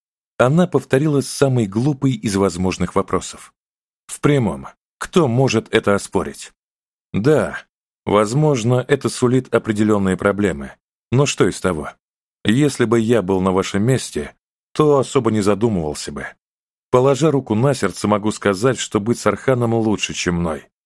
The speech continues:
Нельзя просто так взять и стать кем-то другим». Лиза хмыкнула. «Знаете,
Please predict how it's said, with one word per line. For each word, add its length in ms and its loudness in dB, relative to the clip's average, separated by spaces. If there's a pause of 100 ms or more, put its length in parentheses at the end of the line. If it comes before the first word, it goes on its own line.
(580)
Нельзя 480 2
просто 380 -2
так 220 -2
взять 400 -2
и 60 -2
стать 300 -4
кем-то 260 -2
другим». 460 -4 (560)
Лиза 300 0
хмыкнула. 560 -6 (680)
«Знаете, 880 -2